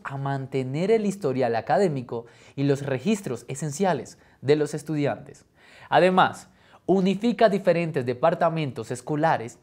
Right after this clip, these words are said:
y funciones que los administradores, contadores,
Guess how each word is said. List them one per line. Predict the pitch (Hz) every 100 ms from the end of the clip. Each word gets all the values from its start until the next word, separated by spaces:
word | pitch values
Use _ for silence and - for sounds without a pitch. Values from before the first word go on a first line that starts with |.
| _
y | - 151
funciones | 143 135 131 202 190 110 - _ _
que | -
los | 113 123
administradores, | 139 147 151 151 151 165 151 120 127 - _ _
contadores, | 185 190 180 143 117 113 -